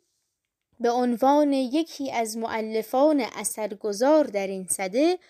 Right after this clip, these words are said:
آثار خود را با ابتنای بر همین اندیشهٔ میانه تدوین نموده است.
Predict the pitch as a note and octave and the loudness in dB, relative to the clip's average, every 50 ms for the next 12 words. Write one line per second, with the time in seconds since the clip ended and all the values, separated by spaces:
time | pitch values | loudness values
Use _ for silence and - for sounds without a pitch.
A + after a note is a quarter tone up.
0 | _ _ _ _ _ _ _ - A#3+ A#3 A3+ A3 - A#3 A3 A3 G#3+ G#3+ G#3 - | _ _ _ _ _ _ _ 2 2 2 2 2 0 0 0 0 0 -2 -2 2
1 | D4+ D#4+ D4 - C#4 D#4 D#4 D#4 D4+ B3+ C4 A#3 A3 G#3+ - A3 G#3 - - - | 2 2 2 2 4 4 6 6 4 2 2 0 0 0 -2 -4 -6 -6 -12 -12
2 | A#3+ A3+ A#3 C4+ D#4 E4 D#4+ D#4 B3+ B3 A3+ A3 A3+ A3 B3+ D#4+ E4 E4+ D#4+ D#4 | -10 -6 -2 0 0 2 2 0 0 0 -2 -2 -4 -2 -2 0 2 2 2 0
3 | - A#3 A3+ A3 G#3 G#3 G3 - - A3 G#3 G3+ G3+ G3+ G#3 G#3+ G#3+ G#3+ A3 A#3 | 0 -4 -4 -4 -4 -6 -8 -8 -8 -6 -4 -4 -4 -4 -4 -2 -2 0 0 0
4 | B3+ A#3 - G#3 F#3 F3+ F3+ F3+ F3+ F#3 F#3 F#3 F3+ F3+ F3+ F3 - F#3+ G3 G3+ | -2 -2 -2 -4 -4 -4 -2 -4 -4 -4 -4 -6 -6 -6 -8 -8 -8 -8 -10 -10
5 | A#3 A#3+ - - - _ _ | -10 -8 -10 -10 -10 _ _